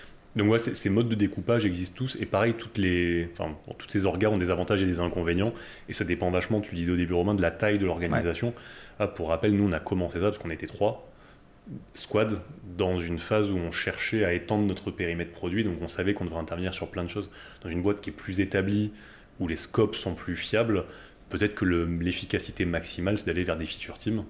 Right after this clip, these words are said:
Speaker 2: Mhm.
Speaker 1: Euh, voilà, pour
Speaker 2: Oui,
Speaker 1: le
Speaker 2: ça
Speaker 1: coup, il y a
Speaker 2: dépend
Speaker 1: pas
Speaker 2: vraiment
Speaker 1: de
Speaker 2: du produit.
Speaker 1: Et
Speaker 2: Ouais.
Speaker 1: chez Youssef aujourd'hui, on a un hybride.
Speaker 2: Ok.
Speaker 1: On a quelques feature teams, des impact teams et des components teams.
Speaker 2: D'accord.
Speaker 1: Donc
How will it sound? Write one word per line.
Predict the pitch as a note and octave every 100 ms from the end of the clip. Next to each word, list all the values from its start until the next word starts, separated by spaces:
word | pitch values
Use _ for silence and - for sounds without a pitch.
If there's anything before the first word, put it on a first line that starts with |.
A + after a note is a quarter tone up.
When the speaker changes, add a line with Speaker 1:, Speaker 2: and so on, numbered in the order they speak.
| -
Speaker 2:
Mhm. | D#3 C3+ D3 F#2+
Speaker 1:
Euh, | D#2+ D#2 D2+ - - - - - -
voilà, | G2 E2
pour | - C#3+
Speaker 2:
Oui, |
Speaker 1:
le | C3
Speaker 2:
ça | B2+
Speaker 1:
coup, |
il |
y | B2+
a | C3
Speaker 2:
dépend | A#2
Speaker 1:
pas |
Speaker 2:
vraiment | B2 C3+
Speaker 1:
de |
Speaker 2:
du | - -
produit. | C3+ B2+ G#2
Speaker 1:
Et | G2+
Speaker 2:
Ouais. | G2+ B2
Speaker 1:
chez | A2
Youssef | F2+ F2
aujourd'hui, | F2+ F#2
on | A#2
a | F#2
un | F2
hybride. | F#2+ F2+ F2+ - - - -
Speaker 2:
Ok. | C#3 B2+
Speaker 1:
On | F2
a | F#2 G2
quelques | - G#2+ G#2+
feature | F#2+ G2+ - -
teams, | - A#2 A2+
des | F#2
impact | F#2 F2+ F2
teams | - A2+
et | G#2+
des | F#2
components | G2 F#2 F#2 F2+
teams. | - D#2 - -
Speaker 2:
D'accord. | D3 C3+
Speaker 1:
Donc | A#2+